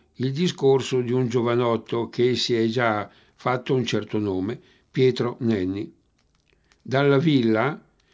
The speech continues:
si forma un corteo e il disegno è di raggiungere il centro e disturbare il concerto della banda militare.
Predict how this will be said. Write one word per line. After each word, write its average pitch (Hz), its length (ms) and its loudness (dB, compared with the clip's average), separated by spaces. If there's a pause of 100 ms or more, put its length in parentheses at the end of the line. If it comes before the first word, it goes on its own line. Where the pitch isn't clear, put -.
si - 180 -2
forma 175 380 2
un 143 80 0
corteo 127 580 0 (640)
e 123 120 0
il 135 120 4
disegno 165 760 4
è 131 420 0 (120)
di 139 260 0
raggiungere 139 600 2
il 170 80 0
centro 147 520 0 (300)
e 180 140 4
disturbare 175 680 2
il 127 100 0
concerto 160 580 0
della 147 180 -2
banda 117 360 0
militare. 110 680 -2